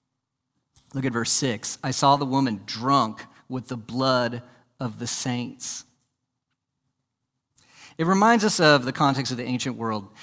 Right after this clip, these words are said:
So commentators tell us, uh, the time when Revelation was written in these cities in Asia Minor, there were these trade guilds.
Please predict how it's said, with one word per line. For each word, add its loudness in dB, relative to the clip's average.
So -6
commentators 2
tell 2
us, 0
uh, -6
the -12
time 0
when 0
Revelation -2
was -8
written -4
in -4
these -4
cities -2
in -4
Asia -4
Minor, 0
there -2
were -4
these -4
trade 0
guilds. -6